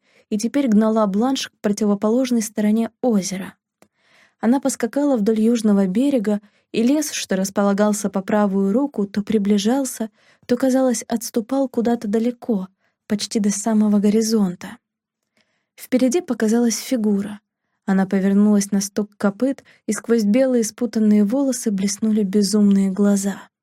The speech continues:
Давина натянула поводья,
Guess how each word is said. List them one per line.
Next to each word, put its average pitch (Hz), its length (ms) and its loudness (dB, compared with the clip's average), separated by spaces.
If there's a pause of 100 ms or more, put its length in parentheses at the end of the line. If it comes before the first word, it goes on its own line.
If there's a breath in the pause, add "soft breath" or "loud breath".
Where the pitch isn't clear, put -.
(760)
Давина 247 420 2
натянула 202 520 2
поводья, 202 640 0